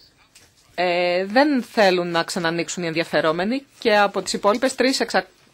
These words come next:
τρεις χιλιάδες εξακόσιες έξι, ε, το ποσοστό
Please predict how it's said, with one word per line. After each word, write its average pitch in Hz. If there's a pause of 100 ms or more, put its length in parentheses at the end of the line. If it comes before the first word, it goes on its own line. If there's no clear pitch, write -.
τρεις 220
χιλιάδες 233
εξακόσιες 208
έξι, 170 (1700)
ε, 180 (180)
το 180
ποσοστό 202